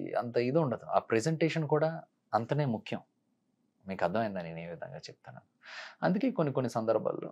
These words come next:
మీటింగుల్లో అయినా వేరే వేరే అయినా ఫైవ్ స్టార్ హోటల్సే ప్రిఫర్ చేస్తాం. ఎందుకంటే ఇది బిజినెస్ మోడల్‌లో ఒక పార్ట్ మా ప్రెజెంటేషన్ అన్నది. అంతేగాని దానిలో ఏదో ఇది చేయాలని కాదు. మిగతా సమయం, మ్యాక్సిమం సమయం అంతా మా ఇంట్లోనే కదా ఉండేది.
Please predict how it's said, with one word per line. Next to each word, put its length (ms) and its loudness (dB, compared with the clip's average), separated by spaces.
మీటింగుల్లో 640 -2
అయినా 220 -8
వేరే 400 -6
వేరే 260 -10
అయినా 280 -12
ఫైవ్ 200 0
స్టార్ 240 -8
హోటల్సే 320 -6
ప్రిఫర్ 400 -6
చేస్తాం. 360 -10
ఎందుకంటే 360 -8
ఇది 200 -4
బిజినెస్ 440 -4
మోడల్‌లో 300 0
ఒక 120 -4
పార్ట్ 360 -2
మా 100 -2
ప్రెజెంటేషన్ 640 -6
అన్నది. 260 -20
అంతేగాని 420 0
దానిలో 260 0
ఏదో 240 2
ఇది 180 -2
చేయాలని 360 -6
కాదు. 160 -20
మిగతా 240 4
సమయం, 400 0
మ్యాక్సిమం 440 2
సమయం 360 -2
అంతా 260 -4
మా 160 -8
ఇంట్లోనే 380 4
కదా 220 0
ఉండేది. 400 -8